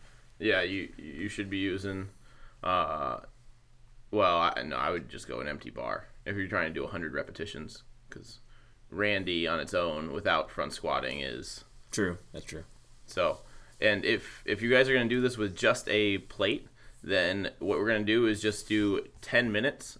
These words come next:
Speaker 1: as many repetitions as possible. So you still have to do your squats on the minute, just like everybody else, but, um, instead of giving you an exact number, we just want ten minutes of work, 'cause I'm gonna guesstimate that if you are using a barbell,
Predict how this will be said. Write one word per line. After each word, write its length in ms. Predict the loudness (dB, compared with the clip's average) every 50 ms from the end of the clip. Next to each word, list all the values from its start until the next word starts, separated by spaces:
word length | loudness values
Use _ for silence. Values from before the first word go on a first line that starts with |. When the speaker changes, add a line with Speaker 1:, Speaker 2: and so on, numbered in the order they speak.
| -4 -2
Speaker 1:
as 160 | -2 0 0
many 440 | 0 0 2 2 2 2 2 0 2
repetitions 580 | 2 0 0 0 0 -2 -2 -2 -2 -6 -6
as 140 | -6 -8 -8
possible. 580 | -4 -2 0 0 0 -2 -6 -8 -8 -8 -10 -10
So 120 | -6 -4 -4
you 80 | -4
still 180 | 0 4 6 6
have 100 | 6 4
to 60 | 2
do 140 | 2 4 4
your 280 | 6 6 6 4 4
squats 760 | 2 0 -6 -4 0 4 4 4 4 4 0 -2 -6 -12 -14 -14 -18 -20 -20 -20 -10 -2
on 180 | 2 2 2 2
the 80 | 2 -2
minute, 320 | 0 0 0 0 -2 -4 -12 -20 -16 -10
just 160 | -8 -2 0
like 140 | 0 0 2
everybody 380 | 0 -2 0 0 0 2 4 4
else, 320 | 4 4 4 0 -2 -6
but, 400 | 0 4 6 6 6 4 2 -4 -18 -18 -20 -16 -8 -2
um, 180 | 0 0 0 0
instead 220 | 0 2 2 2
of 60 | 4
giving 200 | 4 2 2 2
you 120 | 2 2 2
an 100 | 2 0
exact 420 | -2 0 4 6 6 6 4 4
number, 480 | 2 2 4 6 6 6 6 6 4 2
we 160 | 0 0 0 0
just 100 | 0 2
want 240 | 2 2 2 0
ten 220 | -2 -2 -2 0 0
minutes 180 | 0 -2 -4
of 140 | -6 -6 -2
work, 260 | 2 4 4 4 2
'cause 140 | -2 0 4
I'm 100 | 4 4
gonna 180 | 4 2 0 2
guesstimate 580 | 2 2 2 2 0 -4 -2 -2 -2 -2 -2
that 360 | -2 -2 0 0 0 0 -2 -8 -18 -20 -20 -20 -16 -8 -8
if 120 | -6 -4
you 160 | -2 -2 0
are 300 | 2 6 8 8 8 8
using 540 | 6 4 0 -2 0 0 0 0 0 0 -2 0
a 220 | 0 0 2 0
barbell, 640 | -2 0 2 4 4 4 6 6 4 4 2 0 -6